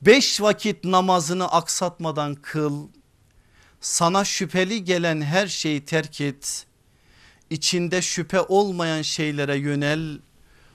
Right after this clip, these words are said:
Doğruluktan asla ayrılma.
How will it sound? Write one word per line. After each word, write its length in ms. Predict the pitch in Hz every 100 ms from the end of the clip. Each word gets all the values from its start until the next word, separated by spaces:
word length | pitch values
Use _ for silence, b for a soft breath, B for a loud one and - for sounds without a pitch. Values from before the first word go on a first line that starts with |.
| b - 123
Doğruluktan 840 | 151 156 156 165 165 - 165 165 -
asla 520 | 185 - - 175 160
ayrılma. 760 | 151 151 147 151 143 139 139